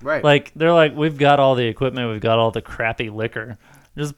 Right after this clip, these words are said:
Speaker 2: put it in a different label and let people get excited about their favorite brand."
Speaker 1: Mm-hmm. And you would, as the C E O of, uh, Budweiser. Oh, shit, I wasn't gonna tell anybody.
Speaker 2: Uh, or A B InBev or
Speaker 1: <laughs> Whatever
Speaker 2: whoever.
Speaker 1: it is. Whatever, whoever. Oh.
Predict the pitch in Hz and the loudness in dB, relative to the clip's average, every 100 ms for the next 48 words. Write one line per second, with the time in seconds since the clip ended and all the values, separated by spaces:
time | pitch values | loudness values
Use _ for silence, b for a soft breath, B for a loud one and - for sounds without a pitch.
0 | _ 131 139 151 143 127 135 120 110 131 | _ 0 2 0 -2 -2 -2 -2 -2 0
1 | 120 107 110 117 127 117 113 113 107 - | 0 -2 -4 -4 -4 -4 -4 -4 -4 -4
2 | 113 113 110 110 107 117 110 104 113 107 | -4 -4 -4 -2 -2 -4 -6 -6 -6 -6
3 | 107 110 107 107 101 _ _ 135 127 135 | -8 -10 -14 -16 -20 _ _ -16 -12 -10
4 | 135 135 - _ _ _ _ _ _ _ | -12 -14 -20 _ _ _ _ _ _ _
5 | _ 131 139 143 156 190 160 180 147 113 | _ -4 -4 -4 -2 -2 4 6 6 4
6 | 110 123 107 - 131 120 113 107 104 101 | -2 -8 -10 -10 -8 -4 -2 -2 -2 -2
7 | 98 101 98 90 110 110 95 90 98 156 | -2 -2 -2 -2 -4 -4 -6 -8 -8 -4
8 | 139 - 156 - 131 143 135 120 - 180 | -4 0 -2 -2 -6 -4 -4 -6 0 0
9 | 151 98 92 85 - - 123 113 - 127 | 0 -2 -6 -8 -14 -16 -12 -10 -4 -2
10 | 123 127 120 117 117 117 117 113 107 107 | 0 0 0 -2 -2 -4 -2 -2 -4 -8
11 | 113 - - - 698 - - 160 156 135 | -10 -10 -12 -10 -8 -8 -2 4 4 6
12 | 123 120 123 - _ - 156 139 123 127 | 4 2 -2 -6 _ 0 4 4 2 -2
13 | 156 147 107 120 120 _ b b b b | -4 -4 -4 -6 -16 _ b b b b
14 | b _ _ _ _ _ _ _ _ - | b _ _ _ _ _ _ _ _ -6
15 | 113 92 | -4 -4